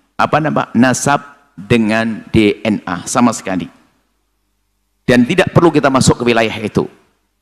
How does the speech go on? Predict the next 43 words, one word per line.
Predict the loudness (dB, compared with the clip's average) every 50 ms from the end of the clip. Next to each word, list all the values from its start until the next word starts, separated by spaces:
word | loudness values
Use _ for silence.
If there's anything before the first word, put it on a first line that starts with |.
| _ _ _ _ _ _ -4
Baik | 0 0 2 2 2 0
untuk | 0 0 0
membuktikan | 0 2 2 2 0 2 0 -2 0 0 -2 -2
hal | -2 -4 -2
yang | -2 -4 -4
sekedar | -4 -4 -2 -2 -2 -2
coba-coba. | -2 -2 0 0 -2 -2 -4 -6 -8 -8 -12 -14 -18 _ _ _ _ _ _ _ _ _ _ _ _ _
Karena | _ 0 0 0 0
kalau | -2 -4 -4
sekedar | -2 0 0 0 0
coba-coba, | 0 0 0 0 0 0 -2 -4 -2 -2 -2 -4 -4
kalau | -4 -2 -2 0
giliran | 0 0 0 0 0 -2 -4
salah, | -4 -4 -4 -2 -2 -2 -4 -6 -6 -4
maka | -2 -2 -2 -2 -4
kita | -2 -2 -4 -4
akan | -4 -4 -4 -2
suudon | 2 2 4 4 2 0 0
kepada | 0 0 -2 0
bapaknya | -2 -2 -2 -2 -2 -2 -2 -4
sendiri, | -4 -4 -4 -2 -2 -4 -4 -4
naudzubillah. | -2 -2 -2 -2 -2 -6 -6 -10 -14 -16 -16 _ _ _ _ _ _ _ _ _ _ _
Dan | _ 2 4
jangan | 4 4 2 2 0
berkata, | 0 2 2 0 0 0 0
"Tidak | 2 2 2 4
mungkin | 2 0 0 0 0
salah." | 0 0 -2 -4 -4 -2 -2
Oh, | -2
tidak. | -2 -2 -6 -10 -12 _ _ _ _ _ _ _ _ _ _ _ _ _ _
Masa | -4 -2 -2 -2
mungkin | -2 0 0 -2
salah? | -2 -2 -4 -6 -6
Sementara | -4 -2 0 0 0 0 -2
dalam | -4 -2 0 0
Islam | 0 2 0 -2 -2
sudah | -2 -4 -6
sangat | -6 -4 -4 -4 -4 -4 -6
jelas | -8 -8 -8 -6 -4
ya. | -4 -6 -6 -10 -18 _ _ _ _
Mohon | _ 0 0 2 2
maaf | 0 0 -2
ya, | -4 -6 -6 -6